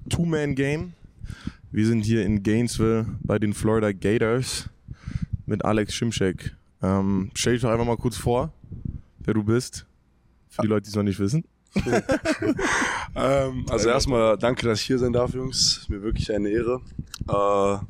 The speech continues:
Speaker 2: ich bin Alex Schimschek. Äh, ich bin zwanzig Jahre alt und ich spiel, ich, ich hab jetzt die Freshman-Season bei den Florida Gators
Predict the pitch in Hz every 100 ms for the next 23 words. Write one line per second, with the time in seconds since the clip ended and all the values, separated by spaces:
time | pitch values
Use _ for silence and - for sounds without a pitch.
0 | - - 110 110 107 - 127 117 127 -
1 | - - _ 101 92 92 92 90 - -
2 | - - - - 101 95 95 113 107 -
3 | 107 107 107 104 - 98 92 - 107 101
4 | 95 95 92 - - - - - 92 98
5 | 104 - - - - - - 104 - 110
6 | 113 104 113 104 98 98 92 92 92 90
7 | 110 98 92 101 101 101